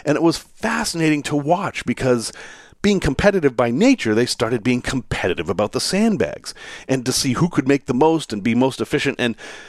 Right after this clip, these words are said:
I, all I had to do was stand, stand <laughs> back and make sure they had the supplies they needed. I had the easy job, but it was stunning to watch these people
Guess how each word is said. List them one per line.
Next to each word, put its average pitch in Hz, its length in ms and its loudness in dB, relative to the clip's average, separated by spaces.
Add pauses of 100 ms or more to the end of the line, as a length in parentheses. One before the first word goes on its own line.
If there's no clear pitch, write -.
(600)
I, 208 240 2
all 202 240 4
I 233 80 6
had 156 120 2
to 139 80 -12
do 135 160 4
was 120 120 2
stand, 120 400 0
stand 120 300 -2
<laughs> - 120 2
back 131 240 -4
and 120 100 -2
make 123 160 -2
sure 123 200 0
they 101 120 4
had 104 160 2
the 90 80 -10
supplies 151 460 2
they 101 120 0
needed. 92 240 0
I 123 160 2
had 139 140 0
the 107 100 -2
easy 151 240 -2
job, 87 280 0
but 95 160 -2
it 139 180 4
was 131 180 0
stunning 156 600 -2
to 127 140 -6
watch 127 500 -2
these 135 280 0
people - 540 -4